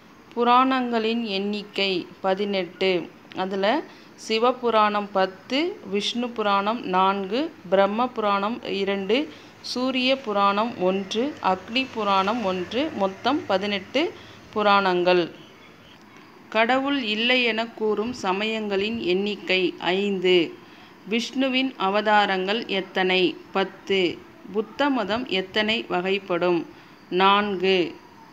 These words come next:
மத்துவாச்சாரியார் இயற்றியுள்ள பெரிய கிரதங்கள் எத்தனை? முப்பத்தி ஏழு. தரிசனங்களின் எண்ணிக்கை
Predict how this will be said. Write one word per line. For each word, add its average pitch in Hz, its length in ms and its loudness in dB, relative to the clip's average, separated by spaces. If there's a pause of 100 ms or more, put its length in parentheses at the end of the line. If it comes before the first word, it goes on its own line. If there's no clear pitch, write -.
மத்துவாச்சாரியார் 226 1000 0
இயற்றியுள்ள 202 840 -2 (100)
பெரிய 233 440 2
கிரதங்கள் 190 600 -2
எத்தனை? 185 680 0 (380)
முப்பத்தி 226 600 -4
ஏழு. 185 520 4 (1300)
தரிசனங்களின் 226 1000 0
எண்ணிக்கை 202 720 -2